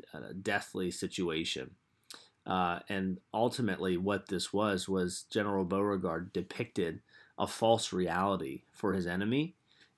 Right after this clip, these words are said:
in an attempt to influence their decision-making process from leadership that would lead to their own personal and tactical gain.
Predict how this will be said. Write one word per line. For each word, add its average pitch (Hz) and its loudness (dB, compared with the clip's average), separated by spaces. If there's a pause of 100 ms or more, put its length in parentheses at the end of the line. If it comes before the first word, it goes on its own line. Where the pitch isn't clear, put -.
in 127 2
an 120 4
attempt 127 0
to 110 -2
influence 113 0
their 107 4
decision-making 92 -4
process 92 -4
from 90 -6
leadership 92 -4 (420)
that 101 -2
would 95 -2
lead 107 0
to 110 -6
their 95 -2
own 92 -2
personal 90 -6 (480)
and 92 -2
tactical 92 -2 (320)
gain. 78 -4